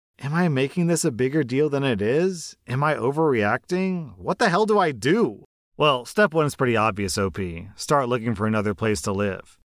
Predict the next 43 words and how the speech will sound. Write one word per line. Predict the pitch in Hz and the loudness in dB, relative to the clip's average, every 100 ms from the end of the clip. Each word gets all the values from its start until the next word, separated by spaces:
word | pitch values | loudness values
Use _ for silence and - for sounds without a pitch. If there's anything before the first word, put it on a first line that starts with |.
| - | -4
Between | 156 220 233 | -2 0 2
your | 220 202 | 2 2
brother, | 120 117 196 170 156 139 101 | 0 0 2 4 2 0 -2
who's | 151 117 | -2 0
not | 147 170 | 0 0
respecting | 139 - 139 - 131 | -2 -2 -2 -2 -2
your | 117 | 0
boundaries, | 120 131 127 101 95 107 | 2 0 0 -2 -4 -10
and | 120 127 | -4 0
your | 131 | 0
mom, | 139 185 170 135 110 | 2 2 2 0 -4
who's | 85 123 104 | -4 -2 0
not | 160 | 0
respecting | 170 135 151 127 135 120 | 0 0 -2 -2 -2 0
you, | 151 160 123 101 - _ - | 2 2 2 0 -6 _ -4
it's | 151 - - | -2 -4 -4
definitely | 127 135 - 127 117 110 | 0 0 0 -2 -2 -2
time | 110 110 | 0 0
to | 104 | 0
move | 107 101 | 0 0
out. | 104 98 - - - _ 110 | 0 -2 -8 -14 -16 _ -4
But | 110 117 - | -2 -2 -6
in | 113 | -2
the | 113 | -2
short | - 117 135 | -2 -4 -4
term, | - 135 143 139 - | -4 -4 -4 -6 -4
I'm | 127 127 110 | -2 0 0
really | 120 131 | 0 0
fond | - 113 120 | 0 0 0
of | 107 | 0
this | 110 117 | -2 -4
response | 104 - 101 113 | -6 -2 -2 -2
from | - 104 | -2 0
Romp | 104 104 104 | 0 0 0
Rover. | 101 101 101 87 - _ | -2 -2 -6 -16 -18 _
Since | - 139 131 | -4 -2 0
you're | 151 185 | 0 -2
technically | - 113 - 123 131 123 | -2 -6 -4 -6 -2 -2
the | 113 | 0
adult | 104 98 98 110 | -2 0 -2 -2
in | 110 | -4
this | 107 | -4
situation, | - 107 - 98 98 - 120 127 | -6 -8 -6 -6 -6 -6 -8 -8